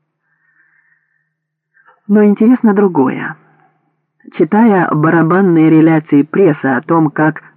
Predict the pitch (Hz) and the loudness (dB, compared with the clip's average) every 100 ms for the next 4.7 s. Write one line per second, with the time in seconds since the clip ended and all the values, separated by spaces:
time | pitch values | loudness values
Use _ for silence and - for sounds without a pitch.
0 | - 151 160 143 - 123 131 160 147 147 | -4 -2 -2 -4 -6 -6 -2 -2 -2 -4
1 | 143 143 143 113 - - _ _ - - | -4 0 0 0 -2 -12 _ _ -20 -20
2 | _ 156 160 165 202 - 123 - 151 151 | _ 0 2 2 0 0 -2 -2 0 0
3 | 151 165 151 - - - - 143 180 - | 0 0 -2 -6 -10 -8 -4 0 0 0
4 | - - 185 262 - - - | -2 -4 0 0 0 -6 -10